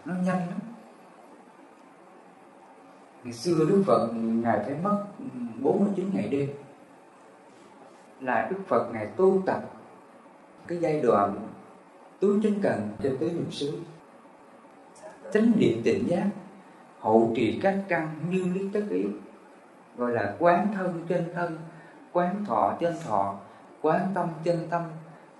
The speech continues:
quán pháp trên pháp để khắc phục tham môn. Thì trong bốn mươi chín ngày này,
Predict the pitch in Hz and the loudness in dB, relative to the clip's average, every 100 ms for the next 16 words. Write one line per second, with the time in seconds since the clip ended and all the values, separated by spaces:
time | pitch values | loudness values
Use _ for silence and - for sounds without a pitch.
0 | - - - - 196 196 185 208 185 160 | -20 -14 -2 0 0 -2 -2 -4 -2 -2
1 | 143 180 202 196 143 - - 196 - - | -2 -4 -6 -4 -2 0 -2 -4 -4 -6
2 | - 147 151 147 151 - - - - - | -6 -12 -12 -14 -16 -20 -20 -20 -20 -20
3 | - - - - - - - - 120 117 | -20 -20 -20 -20 -20 -20 -20 -10 -8 2
4 | 185 175 175 208 208 190 202 233 160 120 | 4 4 6 6 6 2 2 2 4 2
5 | 117 113 104 | 4 2 0